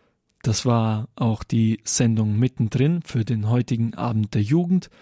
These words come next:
Wenn ihr diese Sendung noch einmal anhören möchtet, könnt ihr unter w w w punkt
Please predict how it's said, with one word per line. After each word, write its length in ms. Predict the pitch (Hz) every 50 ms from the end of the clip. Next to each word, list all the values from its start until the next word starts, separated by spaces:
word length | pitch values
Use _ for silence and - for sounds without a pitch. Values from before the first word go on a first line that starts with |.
| - - _ _ -
Wenn 160 | 143 110 104
ihr 80 | 107
diese 240 | 104 - 120 101 110
Sendung 400 | 104 - - 120 107 104 107 110
noch 160 | 110 110 -
einmal 240 | - 131 113 107 113
anhören 540 | - 131 131 127 127 127 123 123 123 123 120
möchtet, 400 | 123 120 - - 131 127 - - - - - - - _ _
könnt 240 | - 127 120 117 -
ihr 100 | 131 120
unter 380 | 120 113 107 - 117 110 101
w 160 | 117 120 117
w 160 | 113 117 110 104
w 160 | 120 123 135
punkt 420 | - - - 123 120 120 - -